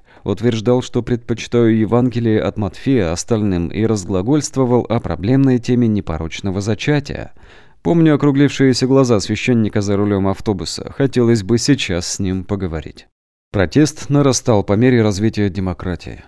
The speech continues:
У меня появились колоссальные возможности читать творения новых и ранее запрещённых авторов.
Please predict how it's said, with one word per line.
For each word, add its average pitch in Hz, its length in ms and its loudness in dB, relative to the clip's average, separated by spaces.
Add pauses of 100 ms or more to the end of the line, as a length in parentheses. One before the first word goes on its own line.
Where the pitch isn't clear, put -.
(120)
У 98 80 -2
меня 151 180 0
появились 117 480 2
колоссальные 127 680 2
возможности 107 680 -2
читать 107 380 -2
творения 95 480 -2
новых 113 440 0
и 127 60 2
ранее 110 460 0
запрещённых 120 640 -2
авторов. - 480 -8